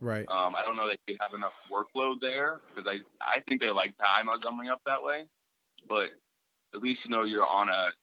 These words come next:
Speaker 2: a dynamic offense, so there's gonna be opportunities for, um, maybe, maybe again like the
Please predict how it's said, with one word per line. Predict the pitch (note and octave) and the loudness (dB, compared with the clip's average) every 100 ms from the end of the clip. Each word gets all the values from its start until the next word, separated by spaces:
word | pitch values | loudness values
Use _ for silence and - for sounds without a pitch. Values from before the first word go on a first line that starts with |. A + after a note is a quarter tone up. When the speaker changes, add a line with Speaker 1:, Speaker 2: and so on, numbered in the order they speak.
| - | -10
Speaker 2:
a | F2+ | -2
dynamic | F#2+ G2 G#2 G#2 F#2+ | 0 0 0 0 4
offense, | F2+ F#2 G2 F#2+ G2 | 4 4 0 -6 -8
so | F#2+ | -8
there's | F#2 F#2 F#2 | -6 -6 0
gonna | G#2 G2 | 0 4
be | G2 | 4
opportunities | F2+ G2+ - G2 F#2 F#2 F2 - - | 4 2 -4 -4 -4 -6 -10 -12 -4
for, | G2 G#2 G#2+ A2+ - _ _ _ _ | 4 6 6 4 -8 _ _ _ _
um, | F#2 F2 E2+ E2 E2 - - - - | 0 4 4 2 -4 -14 -20 -20 0
maybe, | G2 G#2 G2+ G2 - | 4 6 6 4 2
maybe | G#2+ G#2+ | 4 4
again | G2+ G2+ | 4 2
like | G2 | 2
the | F#2+ | -2